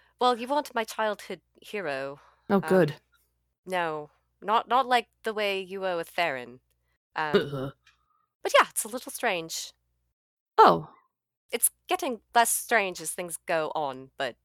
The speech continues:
Speaker 1: you know.
Speaker 2: Well, that's good, 'cause I don't wanna make people, I don't know, uncomfortable?
Speaker 1: No, um, no, after everything you and I have been through together, um, no, I,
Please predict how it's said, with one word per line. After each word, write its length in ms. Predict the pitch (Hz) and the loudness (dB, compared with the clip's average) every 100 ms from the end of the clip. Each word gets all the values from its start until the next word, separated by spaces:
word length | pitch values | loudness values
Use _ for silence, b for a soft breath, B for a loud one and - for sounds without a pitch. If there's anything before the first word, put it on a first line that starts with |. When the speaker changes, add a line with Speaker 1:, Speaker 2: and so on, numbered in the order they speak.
| _ | _
Speaker 1:
you 120 | 196 | -8
know. 220 | 156 127 - | -6 -6 -2
Speaker 2:
Well, 100 | 302 | 0
that's 220 | 302 - | 0 0
good, 260 | 302 202 | 0 2
'cause 200 | - 196 | 4 4
I 80 | 220 | 4
don't 140 | 226 240 | 2 4
wanna 280 | 226 220 - - - | 4 4 2 -8 -4
make 280 | 190 202 196 - _ _ _ _ - | 2 2 2 -4 _ _ _ _ 2
people, 540 | 214 208 196 185 160 - _ _ _ _ _ - | 4 6 6 4 4 -4 _ _ _ _ _ 0
I 120 | 254 | 4
don't 100 | 214 | 6
know, 80 | 180 | 8
uncomfortable? 680 | 185 185 175 180 381 453 427 - _ _ _ _ _ - | 6 6 4 4 6 8 6 0 _ _ _ _ _ 4
Speaker 1:
No, 340 | 269 170 135 - | 6 6 0 -2
um, 380 | 208 208 208 208 _ _ _ _ | 2 2 0 -10 _ _ _ _
no, 240 | - 202 175 | 2 4 4
after 540 | 180 190 - 208 190 - | 4 2 0 0 0 0
everything 560 | 220 240 - 214 196 _ _ | -2 -2 -4 -4 -6 _ _
you 160 | 208 226 | -8 -4
and 80 | 208 | 0
I 140 | 196 | 0
have 160 | 190 - | -2 -4
been 180 | 220 247 | -4 -4
through 220 | 185 156 | -6 -8
together, 580 | 156 139 131 135 135 139 | -8 -8 -8 -10 -12 -14
um, 480 | 151 143 139 135 131 _ _ _ _ _ _ _ _ - | -14 -14 -14 -18 -20 _ _ _ _ _ _ _ _ 0
no, 180 | 196 170 | 4 6
I, 140 | 165 | 4